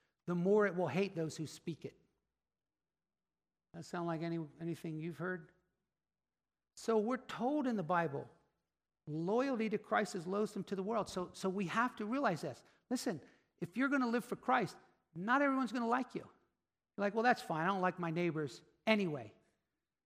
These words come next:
But Jesus goes, "Yeah, yeah, yeah, but I gotta come into your home." Because we also remember this, that discipleship can even cost us division from our family. That's tough. But notice what he said. He goes,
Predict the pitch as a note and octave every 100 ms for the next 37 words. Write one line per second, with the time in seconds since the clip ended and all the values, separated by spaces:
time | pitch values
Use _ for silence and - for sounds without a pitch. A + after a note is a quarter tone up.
0 | - E3+ - G#3 F3+ - F3 G3+ G#3 G3
1 | F#3 D#3+ D3+ D#3+ F3+ F3 F3+ F3+ - E3
2 | C#3 A#2+ G#3 A#3 B2 G#2 _ _ _ _
3 | _ _ _ _ _ _ _ _ - -
4 | F#3 E3+ F#3+ A3 A#3 F#3+ F3 E3 F3 D#3+
5 | D#3 A#3 - F3 D3+ - - G3 A#3 F#3
6 | - E3 - - _ - E3+ F3 A3+ A3
7 | G3+ - - G3+ - F3+ D3 - _ _
8 | _ _ - D3+ F3+ E3+ F3 - D3+ B2+
9 | - - D#3+ D#3+ C#3+ A2 - _ _ G3+
10 | - - - - B3 G3 _ _ _ _
11 | _ _ _ _ _ - F#3 A3+ A#3+ -
12 | G#3 F#3 - B3+ E3+ D3+ E3